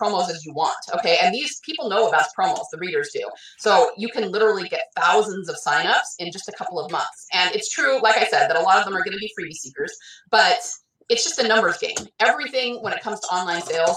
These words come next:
is a numbers game. So even if you get a thousand people signing up, probably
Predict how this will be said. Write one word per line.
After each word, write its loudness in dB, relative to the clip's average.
is -10
a -6
numbers -2
game. -8
So 6
even -2
if 0
you -8
get 2
a -6
thousand 4
people -10
signing 0
up, 4
probably 0